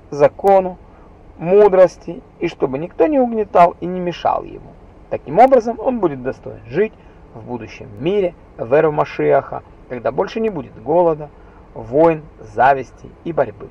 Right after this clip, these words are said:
Единственным занятием всего человечества будет познание Господа,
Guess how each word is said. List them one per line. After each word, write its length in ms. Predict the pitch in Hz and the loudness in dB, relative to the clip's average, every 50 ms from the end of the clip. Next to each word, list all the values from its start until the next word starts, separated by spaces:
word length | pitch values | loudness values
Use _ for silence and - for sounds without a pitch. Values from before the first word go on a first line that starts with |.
| - - - - - - - - - | -20 -20 -20 -20 -20 -20 -20 -14 -14
Единственным 500 | 131 123 120 127 110 - - 113 113 113 | -12 -10 -10 -10 -12 -12 -14 -14 -10 -6
занятием 480 | 120 120 117 113 110 104 - 101 95 | -6 -6 -4 -6 -8 -8 -10 -16 -20
всего 220 | - - - - - | -20 -20 -20 -20 -14
человечества 640 | - 160 170 185 214 262 254 - - - - 185 | -8 0 0 2 2 2 0 -2 -6 -4 -4 -4
будет 260 | 180 190 185 185 170 - - - - - - - | -4 -4 -10 -12 -14 -18 -20 -20 -20 -16 -4 0
познание 680 | 135 120 107 - 101 113 131 139 139 135 135 127 123 | 2 2 2 0 -4 -2 0 2 0 0 -2 -8 -10
Господа, 540 | 113 113 113 110 110 - - - - - - | -12 -10 -10 -10 -10 -12 -14 -16 -16 -16 -18